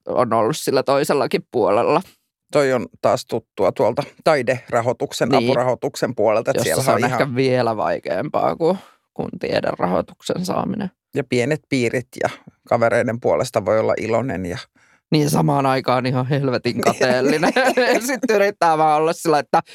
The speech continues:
Speaker 1: miten mä teen itse oman tunnetyöni, että mä en jotenkin
Speaker 2: <laughs>
Speaker 1: räiski tätä kateuttani tonne, vaan oon sillä, että hei, onneksi olkoon, mutta kyllä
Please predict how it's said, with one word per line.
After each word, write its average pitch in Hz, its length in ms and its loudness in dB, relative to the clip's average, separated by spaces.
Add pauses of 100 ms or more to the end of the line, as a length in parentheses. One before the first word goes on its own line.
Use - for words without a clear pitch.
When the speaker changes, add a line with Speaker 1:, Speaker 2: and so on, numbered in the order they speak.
(460)
Speaker 1:
miten 196 220 2
mä 170 120 2
teen 165 320 2
itse 165 360 0
oman 175 340 2
tunnetyöni, 170 840 2
että - 240 -2
mä 180 180 4
en 185 80 4
jotenkin 180 480 2
Speaker 2:
<laughs> 156 80 4
Speaker 1:
räiski 170 360 0 (120)
tätä 185 240 2
kateuttani 185 840 2
tonne, 170 500 2
vaan 165 240 4
oon 165 220 2
sillä, 165 300 2
että 190 160 -6
hei, 262 240 0
onneksi 247 400 -2
olkoon, 196 560 0
mutta 202 340 -8
kyllä 220 200 4